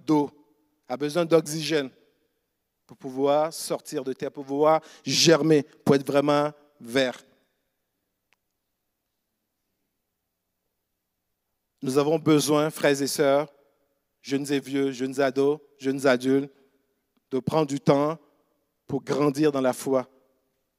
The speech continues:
C'est pas toujours évident, c'est pas toujours facile, mais il y a toujours des gens autour de nous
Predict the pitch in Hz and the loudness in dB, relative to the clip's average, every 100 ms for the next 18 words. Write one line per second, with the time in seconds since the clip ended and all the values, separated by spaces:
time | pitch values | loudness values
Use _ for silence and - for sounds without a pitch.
0 | _ _ _ _ _ _ - - - 165 | _ _ _ _ _ _ -16 -8 -2 -2
1 | 170 151 156 143 139 135 131 143 165 160 | 0 4 4 4 0 -4 -4 -4 -4 -4
2 | 151 160 151 147 - 139 123 _ _ _ | 0 0 2 0 0 -6 -8 _ _ _
3 | _ _ _ 131 127 123 _ _ _ _ | _ _ _ -2 -2 -2 _ _ _ _
4 | _ _ _ _ 127 131 - 196 170 180 | _ _ _ _ -8 -8 -6 -6 0 0
5 | 147 131 143 147 147 135 156 143 135 135 | 2 0 0 0 -2 -2 0 2 2 2
6 | 143 | -4